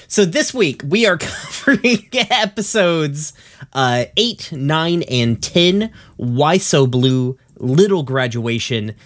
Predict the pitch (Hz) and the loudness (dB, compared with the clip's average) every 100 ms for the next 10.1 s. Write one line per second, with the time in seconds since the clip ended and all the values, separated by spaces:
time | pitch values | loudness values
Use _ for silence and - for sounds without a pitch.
0 | - _ - 120 110 104 - - 190 - | -20 _ -4 -2 -2 -6 -4 -2 -2 -2
1 | 117 104 - 151 131 123 113 113 _ _ | -4 -4 -2 2 4 4 0 -4 _ _
2 | _ - - 117 107 101 92 92 113 131 | _ -20 -6 -4 -2 -2 -4 -6 -8 -10
3 | - 127 127 - - - _ _ _ - | -16 -20 -20 -20 -20 -20 _ _ _ -20
4 | - 208 95 - - 160 - 139 120 127 | -4 0 0 0 -4 -4 0 0 2 -2
5 | 117 123 143 170 - 139 120 120 143 165 | -8 -2 0 0 0 0 2 0 0 0
6 | 123 113 - 139 135 131 113 107 104 135 | 0 -2 -2 -2 -2 -2 0 -2 -2 -4
7 | 139 - - 104 101 95 92 101 - 240 | -4 -8 -6 -4 -2 -4 -4 -6 -4 -2
8 | 240 247 208 165 156 147 143 127 220 202 | -2 -2 0 0 0 0 -2 0 2 2
9 | 196 170 170 - 180 175 151 165 156 - | 2 0 -6 -4 -6 -4 0 0 0 -6